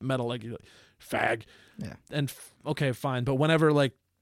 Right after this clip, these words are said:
Speaker 1: whenever you're talking about something specific, like, maybe the Avenged Sevenfold thing comes up again,
Speaker 2: Yeah.
Speaker 1: and
Speaker 2: Yeah.
Speaker 1: someone says, "Ah,
Speaker 2: "Hey, they're a bunch of faggots."
Speaker 1: those
Speaker 2: It's like,
Speaker 1: guys
Speaker 2: "Ah."
Speaker 1: are so gay, they're a bunch of faggots."
Speaker 2: It's like,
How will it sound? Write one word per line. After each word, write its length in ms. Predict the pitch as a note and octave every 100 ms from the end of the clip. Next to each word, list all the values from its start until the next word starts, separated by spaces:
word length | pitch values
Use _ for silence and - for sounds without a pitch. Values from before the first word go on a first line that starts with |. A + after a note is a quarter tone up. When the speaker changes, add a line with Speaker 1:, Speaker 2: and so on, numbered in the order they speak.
| _ _ _ _ -
Speaker 1:
whenever 440 | D3 E3 D#3+ D3+ C3
you're 180 | C#3
talking 300 | C3+ E3 E3
about 160 | D3 C#3
something 260 | F3 D#3+ C3
specific, 440 | D#3+ D#3+ D#3 C#3
like, 200 | C3 C3
maybe 260 | D3 C#3+ C#3
the 160 | C3
Avenged 280 | C3 C#3+ C3+
Sevenfold 480 | E3+ C#3+ C3+ C3+ C3
thing 280 | D#3 C3 A#2+ -
comes 240 | D3 B2
up 120 | C3
again, 320 | C3 B2 A2+ -
Speaker 2:
Yeah. 300 | B2 A#2 G#2 - -
Speaker 1:
and 360 | C3 B2 A#2+
Speaker 2:
Yeah. 80 | F2+
Speaker 1:
someone 340 | - D3+ C3 B2
says, 280 | D3 B2+
"Ah, 400 | D3 C#3+ C3+ C3
Speaker 2:
"Hey, 180 | C3+ A3+
they're 100 | G#3+
a 40 | G3+
bunch 160 | G3
of 80 | E3+
faggots." 380 | - - G3+ F#3+
Speaker 1:
those 80 | E3+
Speaker 2:
It's 80 | E3
like, 60 | E3
Speaker 1:
guys 240 | E3 D3+
Speaker 2:
"Ah." 40 | C3+
Speaker 1:
are 80 | A#2+ -
so 320 | - F3 D#3+
gay, 240 | E3 E3
they're 140 | D#3+ C#3+
a 40 |
bunch 220 | C3+ E3+ F#3
of 80 |
faggots." 600 | - F3+ C#3+ A#2+ - - - _ _ F2
Speaker 2:
It's 80 | -
like, 160 | B2+